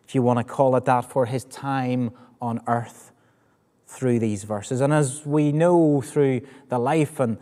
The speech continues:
and legacy of Jesus, as we read in the Gospels, uh, this is exactly what he does.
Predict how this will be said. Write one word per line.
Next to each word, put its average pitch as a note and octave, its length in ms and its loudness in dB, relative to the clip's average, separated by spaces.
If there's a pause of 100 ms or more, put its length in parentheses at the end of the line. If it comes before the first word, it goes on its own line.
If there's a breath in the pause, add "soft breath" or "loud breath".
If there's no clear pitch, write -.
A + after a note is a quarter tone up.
(220 loud breath)
and A#2+ 320 0
legacy D#3 540 4
of A#2 240 0
Jesus, D3 500 4
as A#2 120 -4
we A#2 100 0
read D3 380 4
in D#3 100 2
the D#3 80 0
Gospels, C#3+ 880 0 (440 loud breath)
uh, G2 380 -12
this D#3 280 -2
is G#3 120 0
exactly C#3 560 -4
what A#2 280 -2
he A#2+ 200 -2
does. A#2+ 760 -8